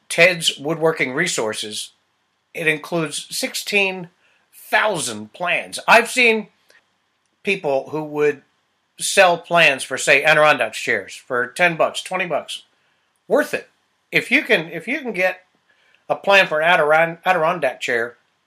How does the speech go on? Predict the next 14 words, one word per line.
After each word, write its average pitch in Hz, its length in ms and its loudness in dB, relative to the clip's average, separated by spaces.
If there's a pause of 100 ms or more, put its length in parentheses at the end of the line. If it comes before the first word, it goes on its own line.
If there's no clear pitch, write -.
(680)
for 135 100 -12
twenty 233 280 0
bucks - 500 0 (800)
and 147 220 0
do 214 200 0
it - 220 0
the 143 140 -2
way 147 240 2
the 143 200 -8
plan 165 460 0
says 196 400 0
you 160 100 -4
do 113 220 -4
it, 123 160 -14